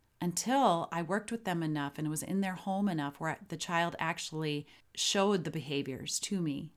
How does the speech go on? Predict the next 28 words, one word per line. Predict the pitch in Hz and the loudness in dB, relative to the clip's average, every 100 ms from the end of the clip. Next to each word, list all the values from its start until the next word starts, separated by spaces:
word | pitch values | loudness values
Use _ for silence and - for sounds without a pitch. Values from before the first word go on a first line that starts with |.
| - | -8
where | 170 170 | 0 4
I | 185 | 6
actually | 190 190 - 175 | 4 2 -2 -2
experienced | 165 - 202 180 175 147 - - | -2 -4 -2 0 0 -2 -2 -6
the | 151 | -4
behaviors | 160 156 156 151 147 | -4 0 0 0 -2
that | 156 156 | -2 -4
they | 151 | -4
were | 143 151 _ | -4 -6 _
trying | - - 165 185 165 | -12 -2 0 2 0
to | 170 | -2
tell | 170 170 | -4 -4
everybody | 165 156 156 151 151 | -4 -4 -4 -4 -4
about. | 143 156 156 - _ _ _ _ _ _ _ _ - | -4 -4 -4 -8 _ _ _ _ _ _ _ _ -4
And | 196 - | -2 2
even | 240 269 262 277 | 6 8 8 8
then, | 190 214 196 151 185 160 | 6 4 4 2 -2 -4
when | 160 | 0
I | 180 196 | 0 0
could | 220 | -2
experience | 240 - - 240 240 180 147 - | 0 0 0 2 4 2 0 -2
and | 151 | -2
understand | 175 180 180 185 180 - 220 247 156 147 | 0 0 0 0 2 2 2 2 2 0
and | 156 | -2
have | 170 170 - | -2 -2 -2
empathy | 202 226 226 180 | 0 0 -2 -6
for | - 151 | -4 -8
them, | 127 135 165 | -6 -8 -10